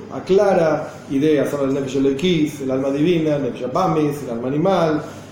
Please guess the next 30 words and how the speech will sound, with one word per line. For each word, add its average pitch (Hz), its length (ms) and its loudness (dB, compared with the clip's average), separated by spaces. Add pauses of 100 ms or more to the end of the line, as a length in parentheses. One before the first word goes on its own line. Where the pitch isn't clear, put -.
(160)
y 165 60 -6
todo 208 280 6
esto 202 220 2
basado 185 840 2 (380)
en 190 440 2
Amalek. 151 420 2 (800)
Es 156 200 -6
un, 156 480 0 (100)
este 185 220 -2
es 143 80 -4
un 156 120 2
Maimar 185 520 2 (500)
que, 143 140 -4
si 147 180 -2
bien 160 480 2
no 147 120 -2
fue 170 180 0
dicho 185 420 0
en 180 240 0
Purim, 175 480 2 (1300)
eh, 120 500 -6
e 139 60 0
incluso 143 800 0
en 147 60 0
esta 151 220 0
misma, 170 440 2
en 156 80 4
este 151 160 -2
mismo 175 180 2
año, 170 140 2